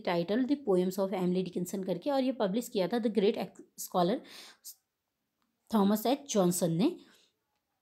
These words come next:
और इन्होंने अपनी लाइफ में तो इसलिए कोई भी पोएम पब्लिश नहीं की। जो ये लास्ट वाला कलेक्शन था, ये बिल्कुल अनअल्टर्ड था।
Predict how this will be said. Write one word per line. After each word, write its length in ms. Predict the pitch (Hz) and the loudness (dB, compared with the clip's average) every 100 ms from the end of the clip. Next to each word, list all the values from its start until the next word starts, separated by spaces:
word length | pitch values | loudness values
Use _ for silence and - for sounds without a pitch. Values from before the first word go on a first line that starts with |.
| _ _ _ _ _ _ _ _ _ - | _ _ _ _ _ _ _ _ _ -8
और 220 | 208 240 | -2 -2
इन्होंने 560 | - 262 240 240 262 262 | 0 4 4 4 2 0
अपनी 280 | - 220 233 | -2 0 2
लाइफ 260 | 220 202 | 2 0
में 100 | 190 | -2
तो 80 | 196 | 0
इसलिए 240 | 208 214 | -2 -2
कोई 160 | 220 208 | 0 -2
भी 120 | 202 | -2
पोएम 260 | 202 185 180 | -4 -2 -2
पब्लिश 320 | 185 170 233 | -4 -6 -4
नहीं 220 | 208 175 180 | -2 0 -2
की। 180 | 226 | -2
जो 160 | 226 254 | -2 0
ये 120 | 269 | 2
लास्ट 280 | 240 196 196 | 2 0 0
वाला 160 | 220 220 | -2 0
कलेक्शन 380 | 214 190 - | -2 -4 -6
था, 160 | 196 240 | -4 -2
ये 240 | 311 277 | -2 0
बिल्कुल 260 | 247 233 247 | -2 -2 -4
अनअल्टर्ड 560 | 226 208 175 160 175 147 | -4 -2 -2 -2 -4 -4
था। 220 | 185 | -6